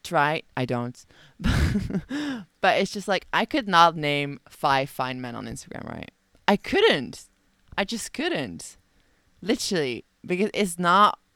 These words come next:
I don't look for that on Instagram. And I certainly don't remember, like, or I don't feel the need to follow, like, "Oh my God, yeah, this guy's so fucking hot." And you know what it is? Interesting observation and ick as well. Like,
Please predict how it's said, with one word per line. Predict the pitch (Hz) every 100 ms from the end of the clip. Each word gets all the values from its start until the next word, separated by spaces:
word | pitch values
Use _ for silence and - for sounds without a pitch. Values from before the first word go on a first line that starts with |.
| _ _ _ _ _ -
I | 170
don't | 185 185 151
look | 165 -
for | 208
that | 190 180
on | 180
Instagram. | 156 190 190 175 175 180 202 196 _ _ _ _
And | 156
I | 160
certainly | 151 - 165 170 180 160 160
don't | 156 151 151
remember, | 151 147 139 151 156 156
like, | 151 147
or | 147
I | 143
don't | 147 143
feel | 156
the | 143
need | 139 139 143 143
to | 143
follow, | _ 131 131
like, | 127 -
"Oh | 139
my | 131
God, | 120 107
yeah, | - 120 - -
this | 147
guy's | - 143
so | - - - _ -
fucking | - - -
hot." | 143 - 139 - _ - - -
And | 208 220 - _
you | 214
know | 220
what | 277 302
it | 190
is? | 175 - 160 - _ _ _
Interesting | 160 156 151 160 -
observation | 143 147 131 131 143 139 143 _ _ _
and | 135
ick | 131 131
as | 143 135
well. | 131
Like, | 131 127